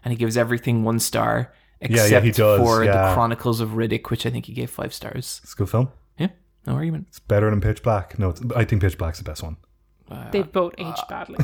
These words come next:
Speaker 1: I, I like Butcher Bay, the Xbox game.
Speaker 2: That's a really good looking game
Speaker 1: It's a
Speaker 2: for, for its
Speaker 1: weirdly
Speaker 2: era.
Speaker 1: good looking game, yeah.
Speaker 2: Yeah, it's got a really good torch.
Speaker 1: And it's got a really good, like, first person hand to hand combat, which you don't see a lot of that.
Speaker 2: There are three Riddick movies, aren't there?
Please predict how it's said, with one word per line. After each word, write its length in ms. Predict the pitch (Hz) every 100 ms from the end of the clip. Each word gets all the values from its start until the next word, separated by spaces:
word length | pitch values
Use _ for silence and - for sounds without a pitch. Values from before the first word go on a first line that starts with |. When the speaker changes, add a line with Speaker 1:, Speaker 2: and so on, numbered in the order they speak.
| -
Speaker 1:
I, 180 | 143 139
I 140 | 127
like 300 | 143 139 -
Butcher 260 | 123 - 110
Bay, 300 | 107 110 117
the 160 | - 113
Xbox 480 | 110 - - - -
game. 240 | - 123 - - - - - -
Speaker 2:
That's 240 | - -
a 80 | 160 104 107 143
really 240 | 143 110
good 220 | 104 120
looking 260 | 113 - 101
game 260 | 101 104
Speaker 1:
It's 200 | 165 170
a 80 | 131
Speaker 2:
for, 220 | 113 117
for 40 | 127
its 80 | 131
Speaker 1:
weirdly 380 | 139 143 139
Speaker 2:
era. 120 | 110 104
Speaker 1:
good 140 | 120
looking 300 | 123 - 123
game, 280 | 113 104 110
yeah. 140 | 110
Speaker 2:
Yeah, 60 | 120
it's 100 | -
got 140 | 165
a 20 |
really 180 | 139 156
good 140 | 139 127
torch. 540 | 117 113 95 - -
Speaker 1:
And 80 | 143
it's 80 | 156
got 160 | 285
a 40 | 254
really 160 | 254 254
good, 180 | 269
like, 220 | 247 233 180
first 500 | - 185 170 - -
person 520 | 170 175 - 180 139
hand 280 | 143 151 147
to 80 |
hand 220 | 139 147 123
combat, 500 | 160 208 127 120 -
which 160 | 113
you 80 | 143
don't 140 | 180
see 100 | 180
a 60 | 180
lot 160 | 170 170
of 80 |
that. 400 | 165 123 120 - -
Speaker 2:
There 140 | 240
are 80 | 269
three 260 | - 202
Riddick 320 | 170 120 110 98
movies, 300 | 90 90 107
aren't 180 | 123
there? 320 | 135 165 160